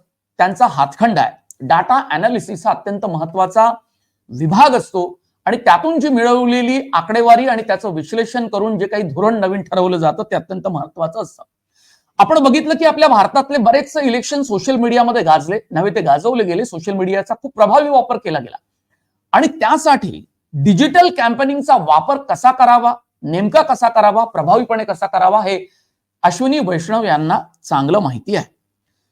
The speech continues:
मॉडर्न कम्युनिकेशनसाठी ज्या टूलचा वापर केला जातो, ते टूल कसे वापरावे, एकंदरीतचा हा डिजिटल कॅम्पेनिंगचाच भाग आहे. पण पक्ष संघटनेसाठी सुद्धा आपण म्हणतो की,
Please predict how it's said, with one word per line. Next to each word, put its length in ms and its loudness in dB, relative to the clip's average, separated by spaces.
मॉडर्न 460 4
कम्युनिकेशनसाठी 1400 0
ज्या 260 2
टूलचा 520 0
वापर 360 4
केला 280 0
जातो, 500 -6
ते 80 4
टूल 220 -2
कसे 260 0
वापरावे, 560 2
एकंदरीतचा 540 -2
हा 60 0
डिजिटल 460 -2
कॅम्पेनिंगचाच 640 0
भाग 240 2
आहे. 100 -6
पण 120 0
पक्ष 260 -4
संघटनेसाठी 800 -2
सुद्धा 260 0
आपण 160 2
म्हणतो 260 -2
की, 320 -4